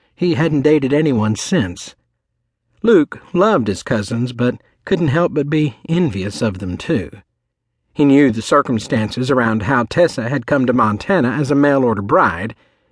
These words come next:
and it had worked out well between her and Dean. Lately, he had been wondering what it would be like to do something like that. The problem was that he didn't know how to go about it.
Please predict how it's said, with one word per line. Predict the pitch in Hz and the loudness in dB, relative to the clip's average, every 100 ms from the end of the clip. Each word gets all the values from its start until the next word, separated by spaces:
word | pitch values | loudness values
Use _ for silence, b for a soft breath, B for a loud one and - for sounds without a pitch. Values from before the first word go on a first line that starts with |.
| - | -4
and | 151 220 175 | -2 0 0
it | 165 | 0
had | 156 | 2
worked | 156 151 175 | 2 2 0
out | 160 | 0
well | 147 185 104 | 2 0 0
between | - 123 117 | -2 -2 -4
her | 107 143 | 0 0
and | 110 113 | 0 0
Dean. | 160 127 82 92 - _ _ _ _ _ _ _ _ _ | 0 0 -4 -12 -20 _ _ _ _ _ _ _ _ _
Lately, | 170 277 - 101 104 - _ _ _ | -2 0 2 0 -4 -8 _ _ _
he | - 262 | -4 -2
had | 143 | 0
been | 240 113 | 2 2
wondering | 113 98 85 110 127 | 2 0 -2 -2 0
what | 131 | 0
it | |
would | 117 135 | 0 -2
be | 151 | 0
like | 156 165 101 - | 2 0 0 -6
to | 160 | -6
do | 160 220 | 0 0
something | - 85 98 90 | 0 -6 -6 -6
like | 87 85 | -8 -8
that. | 107 76 78 - _ _ _ _ _ _ | -8 -8 -12 -16 _ _ _ _ _ _
The | 123 | -4
problem | 110 147 127 110 | 2 2 2 2
was | 127 175 123 143 | 2 2 2 0
that | 123 117 | -2 -2
he | - 156 | -4 -2
didn't | 165 135 127 | 0 2 2
know | 131 | 0
how | 123 | 0
to | 113 | 0
go | 135 170 | 0 0
about | 165 196 180 | 0 -4 -6
it. | - | -10